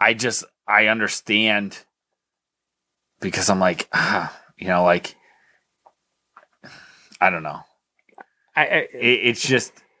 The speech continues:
Speaker 1: I know it's not the same, but, like, I didn't blame Parsons when he sat out
Speaker 2: See,
Speaker 1: last
Speaker 2: I
Speaker 1: year. I know it's not the same 'cause
Speaker 2: it's,
Speaker 1: that was a
Speaker 2: yeah,
Speaker 1: weird
Speaker 2: that
Speaker 1: scenario.
Speaker 2: was, uh
Speaker 1: And they had canceled the season.
Speaker 2: Well, right, that's
Speaker 1: And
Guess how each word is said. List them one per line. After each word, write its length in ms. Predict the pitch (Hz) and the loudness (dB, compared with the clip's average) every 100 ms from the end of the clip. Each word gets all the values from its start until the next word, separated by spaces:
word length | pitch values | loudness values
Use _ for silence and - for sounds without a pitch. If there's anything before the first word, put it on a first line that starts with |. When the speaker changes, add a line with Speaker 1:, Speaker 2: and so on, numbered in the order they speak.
| _ _ - | _ _ 0
Speaker 1:
I 80 | 147 | 4
know 160 | 160 | 4
it's 140 | 175 165 | 4 2
not 180 | 147 | 0
the 60 | 110 | -2
same, 340 | - 95 92 85 | -4 -4 -4 -8
but, 140 | 98 | -2
like, 300 | 98 95 - _ _ _ _ _ _ - | 0 0 -4 _ _ _ _ _ _ 0
I 120 | 123 | 2
didn't 240 | 135 160 139 | 2 0 -4
blame 500 | 101 110 113 104 95 92 _ _ - | -2 0 0 -2 -10 -20 _ _ -2
Parsons 480 | 98 98 92 90 | 0 0 -4 -10
when 100 | 98 | -10
he 60 | 92 | -10
sat 260 | - 95 92 | -6 -4 0
out 100 | 95 | 4
Speaker 2:
See, 180 | 190 | 6
Speaker 1:
last 160 | 185 - | 4 2
Speaker 2:
I 40 | 117 | -4
Speaker 1:
year. 220 | 131 113 - | -4 -4 -2
I 100 | 139 | -2
know 180 | 139 139 | 0 -2
it's 120 | 131 | -2
not 120 | 127 | -2
the 60 | 170 | 0
same 100 | 175 | 2
'cause 80 | 175 | 2
Speaker 2:
it's, 60 | 170 | 4
Speaker 1:
that 120 | 131 | 2
was 100 | 139 | 2
a 40 | 160 | 4
Speaker 2:
yeah, 160 | 143 | 4
Speaker 1:
weird 100 | 131 | 4
Speaker 2:
that 20 | 127 | 4
Speaker 1:
scenario. 240 | 147 135 | 2 2
Speaker 2:
was, 220 | 139 135 | -2 -4
uh 40 | 135 | -2
Speaker 1:
And 300 | 226 202 - - | 0 -2 -6 -10
they 100 | 156 170 | -6 -4
had 280 | 180 156 - | -4 -10 -8
canceled 420 | 175 196 208 196 | -4 -2 -4 -10
the 80 | 190 | -10
season. 500 | 202 285 269 90 _ _ _ _ | -8 -8 -8 -12 _ _ _ _
Speaker 2:
Well, 100 | 165 | -8
right, 260 | 180 214 165 | 0 2 4
that's 240 | 175 | 2
Speaker 1:
And 60 | 175 | 4